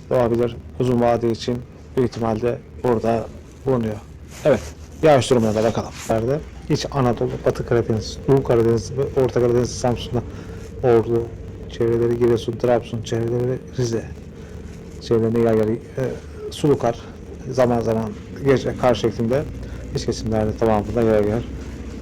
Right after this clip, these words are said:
kar yağışı etkili oluyor. Muhtemelen de iç kesimlerde sol ama Doğu Anadolu ve Doğu Karadeniz'de devam. Aynen öyle. Bu devam ediyor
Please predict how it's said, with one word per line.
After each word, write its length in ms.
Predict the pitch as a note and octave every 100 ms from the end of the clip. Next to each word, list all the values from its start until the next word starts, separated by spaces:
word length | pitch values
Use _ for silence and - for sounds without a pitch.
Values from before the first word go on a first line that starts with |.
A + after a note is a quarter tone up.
| - - -
kar 160 | B2+
yağışı 420 | G#2 G2+ F#2+ B2 A#2+ -
etkili 300 | C3+ - A2
oluyor. 320 | G#2+ A2 A#2 C#3 - - - - - - - - - - - - - - -
Muhtemelen 520 | C3+ A2 A2 A2+ A#2+
de 60 | C3+
iç 120 | -
kesimlerde 460 | A2+ - A#2+ B2
sol 240 | A#2+ B2+ C#3
ama 260 | C3 B2
Doğu 280 | B2 C3 E3
Anadolu 400 | C#3+ A#2 A2 A2
ve 140 | A2 -
Doğu 120 | C3
Karadeniz'de 680 | B2 G#2+ G#2+ A2+ - D#3+ - - - - -
devam. 220 | A#2+ A2+ G2+ - - - - - - - - - - - - - - - - - -
Aynen 200 | A#2+ A2 G2
öyle. 280 | A2+ G2 C#2 B1 - - - - - - - - - - - - - - - - - - - - - - - - - - - - F#2+ - - F#2+ F#2+ F#2+ - - - - - - - - - -
Bu 160 | C#3+ D#3
devam 300 | C3 B2+ B2
ediyor 260 | A#2+ A#2+